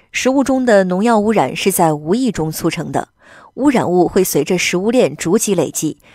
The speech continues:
越是高等动物，体内的残留越大。以海鲜为例，在受污染的海水中生活的牡蛎和蛤蜊，它们的身体组织中累积着农药成分，人们在享用美味的同时，也顺带把农药一起吃进肚子。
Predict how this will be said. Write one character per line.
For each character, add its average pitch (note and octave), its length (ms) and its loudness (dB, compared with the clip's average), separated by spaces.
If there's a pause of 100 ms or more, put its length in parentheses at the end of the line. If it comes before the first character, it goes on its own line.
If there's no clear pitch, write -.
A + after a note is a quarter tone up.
(120)
越 C#4+ 180 4
是 A#3 140 2
高 C4 240 2
等 - 180 -6
动 D#3+ 160 0
物， C#3 220 -6
体 - 220 -6
内 A3+ 120 0
的 G#3 80 -2
残 E3+ 240 -6
留 F#3 140 0
越 A#3+ 180 0
大。 - 280 -8 (460)
以 G#3 120 2
海 G3+ 180 0
鲜 G#3 200 2
为 E3+ 160 4
例， E3 200 0 (200)
在 G3 180 0
受 G3 220 4
污 G3 160 4
染 E3 240 0
的 E3 80 -4
海 E3 200 -2
水 D#3+ 200 -2
中 F3 160 -4
生 G#3 200 -2
活 E3 200 0
的 F3 160 0
牡 D#3+ 260 -8
蛎 A3 160 -4
和 B3+ 160 -6
蛤 - 220 -10
蜊， F3+ 180 -4 (420)
它 D#4 160 -2
们 D4+ 80 -4
的 A3 80 4
身 A#3+ 200 2
体 A#3 120 -4
组 D#3 160 -2
织 F#3 140 2
中 A3 240 4
累 D3+ 220 0
积 - 120 -4
着 F#3+ 180 2
农 D#3 180 -4
药 A#3+ 160 0
成 - 200 -6
分， D3+ 220 0 (400)
人 A3 160 4
们 A3+ 100 6
在 A3+ 200 4
享 E3 260 0
用 G3 160 0
美 D#3+ 220 0
味 F3 120 2
的 E3+ 80 4
同 E3 220 -6
时， D#3 380 -4
也 D#3+ 120 0
顺 G#3+ 300 -2
带 A3+ 180 0
把 C#3+ 200 -8
农 D3+ 260 -6
药 C4 240 2
一 E3+ 140 -4
起 - 180 -4
吃 - 180 -6
进 D#3 200 -6
肚 D#3 180 -2
子。 - 160 -8